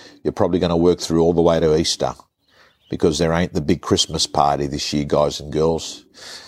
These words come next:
And people aren't heading off to Tokyo for sne-, for snow skiing. And chances are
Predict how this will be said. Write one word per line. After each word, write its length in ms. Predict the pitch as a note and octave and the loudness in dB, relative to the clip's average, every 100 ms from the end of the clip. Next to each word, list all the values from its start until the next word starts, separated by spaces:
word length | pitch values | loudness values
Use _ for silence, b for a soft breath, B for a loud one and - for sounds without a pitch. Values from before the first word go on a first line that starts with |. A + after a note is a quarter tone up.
| B | B
And 160 | - D#2 | -14 -4
people 360 | F#2 F2 F2 E2+ | 0 2 2 2
aren't 180 | E2+ | 2
heading 240 | F2 E2 D#2 | 0 -2 -2
off 160 | D#2+ | -6
to 80 | - | -8
Tokyo 520 | - F2 E2 - E2+ | -4 0 0 2 0
for 140 | E2 - | 0 -2
sne-, 480 | - F2 F2 F2 C2+ | -4 -2 0 -2 -2
for 120 | D#2+ | -4
snow 280 | - F2 E2 | -2 0 0
skiing. 500 | - E2+ D2 C2+ C#2 _ _ _ B B B B B | 0 -2 -4 -6 -12 _ _ _ B B B B B
And 160 | D2+ | -6
chances 500 | - G2 F2+ - D2 | 0 0 0 -2 0
are 400 | E2+ E2+ D2+ C#2+ | 2 4 2 -2